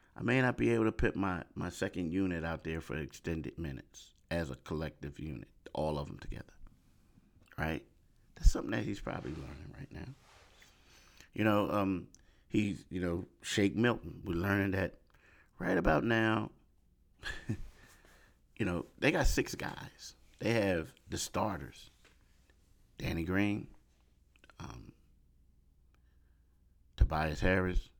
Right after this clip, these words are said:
Joel Embiid, Ben Simmons, Seth Curry, and the sixth man,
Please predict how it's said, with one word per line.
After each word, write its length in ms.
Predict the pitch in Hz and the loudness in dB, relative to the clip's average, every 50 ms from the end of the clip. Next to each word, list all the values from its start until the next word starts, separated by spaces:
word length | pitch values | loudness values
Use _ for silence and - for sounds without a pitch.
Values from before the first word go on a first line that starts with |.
| - - | -20 -12
Joel 240 | - - 80 80 76 | -8 -6 -6 -4 -4
Embiid, 540 | 80 92 92 92 90 95 92 92 92 92 - - - - | -2 0 2 4 4 4 4 2 0 -2 -4 -4 2 4
Ben 180 | - 87 85 | 6 6 4
Simmons, 680 | - - - 90 95 92 90 90 87 85 - - - - _ _ _ _ _ _ _ _ _ - - - - - - _ | 4 0 2 2 4 2 2 0 0 -4 -8 -16 -20 -20 _ _ _ _ _ _ _ _ _ -20 -20 -20 -20 -20 -20 _
Seth 260 | - - - 78 - - | -12 -8 -8 -8 -6 -2
Curry, 440 | - - 98 98 95 92 92 92 - - - _ _ _ - - _ _ _ _ - - | 4 6 6 8 8 6 4 0 -6 -10 -18 _ _ _ -20 -20 _ _ _ _ -12 -4
and 100 | - 98 | 2 4
the 60 | 110 110 | 4 6
sixth 280 | - - - - - | 6 6 4 4 4
man, 300 | - 92 - - 92 - | 2 2 2 2 0 -4